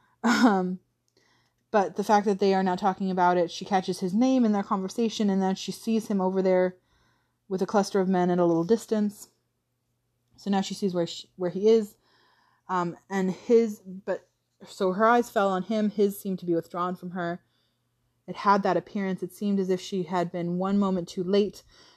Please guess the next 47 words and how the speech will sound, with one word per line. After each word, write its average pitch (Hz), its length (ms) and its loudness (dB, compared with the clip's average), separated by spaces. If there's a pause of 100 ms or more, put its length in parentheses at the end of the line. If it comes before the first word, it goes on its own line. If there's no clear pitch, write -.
(120)
and 185 100 -2
as 180 100 -2
long 220 240 2
as 233 60 2
she 233 120 -4
dared 196 180 2
observe, 190 320 0
he 196 100 0
did 175 140 -2
not 185 200 0
look 180 140 -4
again. 175 480 -2 (840)
But 190 140 -4
the 190 60 0
re-, 185 120 0
performance 214 760 0
was 185 200 -2
recommencing, 190 680 -2
and 180 120 -4
she 185 220 -4
was 175 160 -2
forced 202 320 -4
to 196 80 -10
se-, - 280 -18 (460)
to 196 100 -6
seem 233 420 2
to 214 140 -8
restore 190 320 -2
her 196 80 2
attention 180 300 -4
to 175 80 -10
the 170 100 0
orchestra 170 480 -4
and 165 120 -8
look 160 140 -12
straight - 240 -14
forward. 107 380 -18 (1900)
So 214 240 4
she 208 160 -6
finally 285 440 4
has 240 200 0
figured 214 260 -2
out 202 120 4
where 185 80 -2
Captain 180 340 -6
Wentworth 247 320 -2
is. 226 320 2